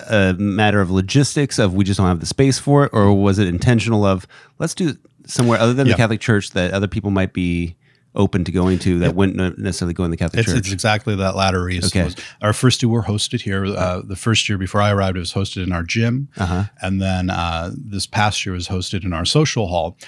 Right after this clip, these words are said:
Speaker 2: And we have the, the space for it.
Speaker 1: Okay.
Speaker 2: But, you know, there might be, uh, a hesitance for someone,
Speaker 1: Of
Speaker 2: especially the
Speaker 1: course.
Speaker 2: Alpha program. The Alpha is much more an, an, an introduction to
Speaker 1: Mm-hmm.
Speaker 2: Christianity.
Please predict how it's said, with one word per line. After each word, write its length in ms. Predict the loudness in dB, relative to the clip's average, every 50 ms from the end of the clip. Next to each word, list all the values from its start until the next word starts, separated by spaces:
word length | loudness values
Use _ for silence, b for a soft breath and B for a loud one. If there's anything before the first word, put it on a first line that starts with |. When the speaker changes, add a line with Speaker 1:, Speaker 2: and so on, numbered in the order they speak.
| B B B B -6
Speaker 2:
And 200 | -2 0 2 2
we 80 | 2
have 260 | 2 2 0 0 0
the, 240 | -2 -2 -4 -6 -8 _
the 60 | -8 -6
space 280 | -2 0 0 -2 -2
for 260 | -4 -8 -10 -12 -12
it. 120 | -12 -8 -4
Speaker 1:
Okay. 320 | -4 0 0 0 -2 -2 -4 0
Speaker 2:
But, 300 | 4 4 4 4 0 -6 B B B B B
you 60 | -6
know, 40 | -2
there 120 | 0 2
might 280 | 2 2 2 0 -4 -6
be, 260 | -6 -4 -4 -4 -4 -4
uh, 420 | -4 -4 -4 -4 -6 -8 -10 -14 -20 -20 -20 -20 -20 -20 -20 -12 -8 -4
a 40 |
hesitance 600 | -2 2 4 4 6 4 4 2 2 0 -2 -2
for 100 | -2 -2
someone, 320 | -2 0 0 0 0 0 0
Speaker 1:
Of 60 | 0
Speaker 2:
especially 300 | 0 2 2 2 4 6 6
the 40 | 6 6
Speaker 1:
course. 180 | 4 2 0
Speaker 2:
Alpha 80 | -4 -8
program. 460 | -4 0 2 2 2 4 4 4 4 4
The 60 | 2
Alpha 240 | 0 -4 -6 -6 -10
is 100 | -10 -10 -10 -6
much 320 | -2 -2 -2 -2 -2 -4 -4
more 200 | -4 -2 -2 0
an, 160 | -2 -2 -4
an, 280 | -6 -6 -4 -4 -4 -2
an 120 | 0 0 2
introduction 680 | 2 2 0 -2 -2 -2 -2 -2 -2 -2 -6 -6 -6 -8
to 80 | -10
Speaker 1:
Mm-hmm. 60 | -10 -6
Speaker 2:
Christianity. 880 | -2 -2 0 0 2 0 0 0 -2 -4 -6 -8 -12 -14 -18 -20 -20